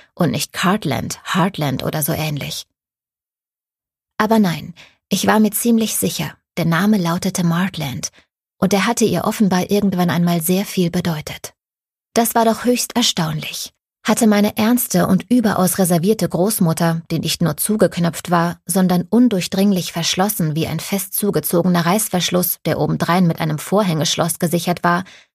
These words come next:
womöglich all die Jahre ein romantisches Geheimnis bewahrt?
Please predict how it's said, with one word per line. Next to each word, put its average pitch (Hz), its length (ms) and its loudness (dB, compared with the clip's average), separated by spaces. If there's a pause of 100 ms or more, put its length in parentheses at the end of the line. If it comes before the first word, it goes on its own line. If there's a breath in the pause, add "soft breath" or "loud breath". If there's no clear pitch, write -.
(200)
womöglich 214 600 2
all 226 180 2
die 196 120 0
Jahre 175 320 0
ein 170 140 2
romantisches 175 680 -2
Geheimnis 165 540 -2
bewahrt? 202 480 -2